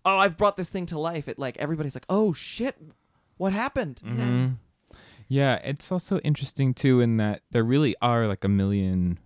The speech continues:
Speaker 3: voices that this is told in, you know?
Speaker 1: Mm-hmm.
Speaker 3: Like, one of the things, like, you can get, you can get into just, like, a little, little slivers of things, and, like,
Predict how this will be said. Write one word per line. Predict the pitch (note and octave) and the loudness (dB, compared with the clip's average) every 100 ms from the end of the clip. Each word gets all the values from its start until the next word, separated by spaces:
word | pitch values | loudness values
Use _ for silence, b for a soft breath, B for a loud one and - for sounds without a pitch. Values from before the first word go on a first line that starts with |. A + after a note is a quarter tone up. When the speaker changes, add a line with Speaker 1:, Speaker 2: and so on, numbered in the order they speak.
| - | -14
Speaker 3:
voices | G#2 G#2 F#2 E2+ E2 - | -2 -2 -2 -8 -14 -12
that | F2 | -12
this | F2 - | -12 -14
is | E2 - | -16 -14
told | - F#2+ F#2 | -6 -4 -4
in, | D2 C#2+ | -6 -10
you | E2 | -6
know? | F#2 F#2 F2+ - C3 | -2 0 -2 -4 -12
Speaker 1:
Mm-hmm. | A#2+ C#3+ | -12 -6
Speaker 3:
Like, | G#2 | -2
one | A#2+ F3 | 2 4
of | D3 | 4
the | A2+ | 2
things, | B2 A2+ | 0 -2
like, | G#2+ - | -4 -4
you | C3+ | -4
can | C#3+ | -2
get, | A#2 A2 - | -2 -4 -6
you | C#3 | -6
can | - | -4
get | C3 - | -4 -2
into | A2+ - G#2 | -2 0 -2
just, | G#2 - | -2 -6
like, | G#2+ | -8
a | G2 | -6
little, | G2 G#2 - - - | -4 -4 -6 -10 -2
little | A2+ F#2 | -2 -2
slivers | - A#2+ C3 A2 | -2 -4 -2 -6
of | F#2 | -8
things, | F#2+ E2+ E2+ | -6 -6 -6
and, | E2+ F2 | -6 -6
like, | D#2 - | -8 -12